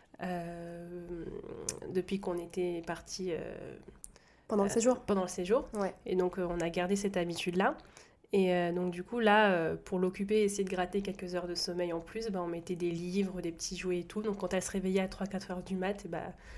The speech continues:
Speaker 1: elle jouait au milieu de nous et nous, on continuait à dormir.
Speaker 2: Ok, j'ai jamais entendu ça de ma vie, mais c'est
Speaker 1: Ah
Speaker 2: trop,
Speaker 1: bon ?
Speaker 2: c'est trop bien. Euh, du coup, c'était des Legos ?
Speaker 1: Non, non, pas encore.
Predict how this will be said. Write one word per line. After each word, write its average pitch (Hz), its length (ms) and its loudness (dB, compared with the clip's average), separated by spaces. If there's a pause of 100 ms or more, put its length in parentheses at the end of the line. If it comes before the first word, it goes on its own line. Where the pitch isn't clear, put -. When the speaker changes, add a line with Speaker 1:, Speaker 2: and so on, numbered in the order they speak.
(380)
Speaker 1:
elle 196 120 -2
jouait 196 200 2
au 196 80 6
milieu 185 280 0
de 180 40 -2
nous 185 200 0
et 214 80 2
nous, 190 140 0
on 196 60 0
continuait 185 380 -6
à 180 60 0
dormir. 175 340 -2 (280)
Speaker 2:
Ok, 190 140 -2 (280)
j'ai 185 120 -2
jamais 190 220 4
entendu 185 240 0
ça 190 140 -2
de 185 60 0
ma 170 120 -2
vie, 180 140 -4
mais 208 120 -2
c'est 190 100 2
Speaker 1:
Ah 214 80 8
Speaker 2:
trop, 202 120 4
Speaker 1:
bon ? - 60 0
Speaker 2:
c'est - 180 4
trop 190 140 4
bien. 185 300 6
Euh, 165 580 4 (140)
du 190 200 -2
coup, 226 160 -10
c'était 185 200 0
des 170 80 0
Legos ? 170 340 0 (440)
Speaker 1:
Non, 190 320 8
non, 185 200 6
pas 190 120 -2
encore. 190 320 0